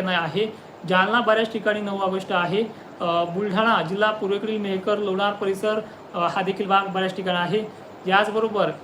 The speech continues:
दिनांक दहा ऑगस्ट हा नांदेडसाठी प्रभावी ठरतोय, पण पश्चिम महाराष्ट्र, नाशिक, छत्रपती संभाजीनगरचे बरेचसे भाग, वैजापूर, जळगाव, धुळे, नंदुरबार, तुमच्या भागामध्ये जे काही अरबी समुद्रामध्ये,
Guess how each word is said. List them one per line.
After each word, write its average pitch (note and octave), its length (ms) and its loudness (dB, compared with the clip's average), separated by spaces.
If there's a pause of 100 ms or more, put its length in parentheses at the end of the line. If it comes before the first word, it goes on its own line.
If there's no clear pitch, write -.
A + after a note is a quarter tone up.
(180)
दिनांक G#3+ 360 0
दहा A3+ 440 2
ऑगस्ट G#3+ 280 -2 (480)
हा G3+ 100 6
नांदेडसाठी G#3+ 640 0
प्रभावी G3+ 320 0
ठरतोय, G3 320 0
पण A3 160 -2
पश्चिम A3+ 480 0
महाराष्ट्र, G#3 560 4 (460)
नाशिक, F3+ 480 0
छत्रपती F#3+ 480 -4
संभाजीनगरचे G3 720 -2
बरेचसे G#3 460 0
भाग, G3+ 300 2
वैजापूर, G3 500 -2 (380)
जळगाव, G3 440 6
धुळे, F#3+ 260 0
नंदुरबार, G3 500 0
तुमच्या G3 540 0
भागामध्ये F#3+ 640 2
जे F3+ 140 -4
काही G3 180 -2
अरबी F3+ 320 -2
समुद्रामध्ये, F#3 760 0